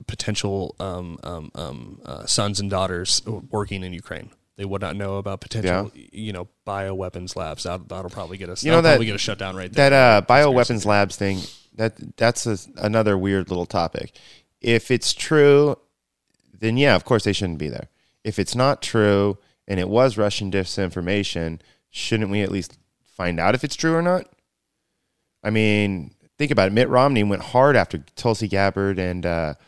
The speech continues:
Speaker 2: um, what's his name, Tucker Carlson, saying they should be, you know,
Speaker 1: Treason.
Speaker 2: It's treason. Treason,
Speaker 1: Literally
Speaker 2: right?
Speaker 1: said treason.
Speaker 2: But no, that's, if it's true, if we really do have biolabs there,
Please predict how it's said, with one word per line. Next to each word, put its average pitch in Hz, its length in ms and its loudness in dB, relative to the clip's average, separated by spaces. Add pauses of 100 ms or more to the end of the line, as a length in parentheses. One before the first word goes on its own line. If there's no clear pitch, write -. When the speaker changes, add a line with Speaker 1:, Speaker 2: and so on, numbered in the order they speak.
(480)
Speaker 2:
um, 76 520 -6 (580)
what's 104 160 -2
his 85 120 -4
name, 82 160 -6
Tucker 98 220 -4
Carlson, 101 500 -2 (180)
saying 98 280 0
they 101 100 0
should 95 200 -2
be, 95 260 -4
you 87 80 -6
know, 85 240 -6 (360)
Speaker 1:
Treason. 156 340 -4 (220)
Speaker 2:
It's - 180 -8
treason. 147 360 0 (200)
Treason, - 320 2
Speaker 1:
Literally 147 80 -2
Speaker 2:
right? 131 140 2
Speaker 1:
said 113 80 -8
treason. 101 320 -10
Speaker 2:
But 127 200 4
no, 160 300 2
that's, 143 260 -2 (720)
if 156 240 2
it's - 220 2
true, 80 320 0 (280)
if 120 240 -2
we 123 100 2
really 135 320 2
do 135 220 -2
have 110 240 -2
biolabs 95 600 0
there, 65 220 -10